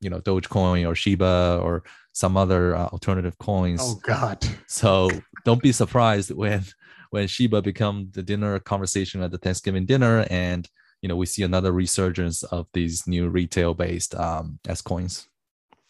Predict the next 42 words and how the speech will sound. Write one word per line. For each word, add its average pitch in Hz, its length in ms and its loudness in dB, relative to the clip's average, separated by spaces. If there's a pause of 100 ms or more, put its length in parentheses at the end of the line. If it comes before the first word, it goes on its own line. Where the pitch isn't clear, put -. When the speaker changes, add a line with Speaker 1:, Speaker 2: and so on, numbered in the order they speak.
(760)
Speaker 2:
Yeah, 156 240 6
I 135 100 4
think 165 280 0
all 151 140 8
the 139 100 2
kids, 127 500 -2
uh, 120 200 4
this 117 220 -6
year 127 120 0
are 117 40 -2
gonna 117 120 -2
be 117 100 0
asking 113 320 0
Santa 113 460 -4
for, 107 440 -2
uh, 110 180 -2
for 110 180 -8
some 113 200 -6
Ethereum, 107 560 -4
right? 110 300 -4 (220)
Um, 117 480 -4
Speaker 1:
<laughs> 113 180 -2
Speaker 2:
that's, 123 460 -4
uh, 135 360 -4
that's, 135 380 -6
Speaker 1:
That's 110 160 2
the - 60 0
Speaker 2:
that's 113 100 4
Speaker 1:
hope. 139 380 4
That's 104 200 -2
the 98 80 -4
hope. 104 200 2
Speaker 2:
That's 98 180 -2
the 143 100 -2
Speaker 1:
Yeah. 123 60 0
Speaker 2:
hope. 135 300 0
Yeah. 135 400 0 (480)
<laughs> 170 300 -12 (720)
Yeah. 143 320 8
I 143 120 0
mean, 156 260 -2
um, 139 580 0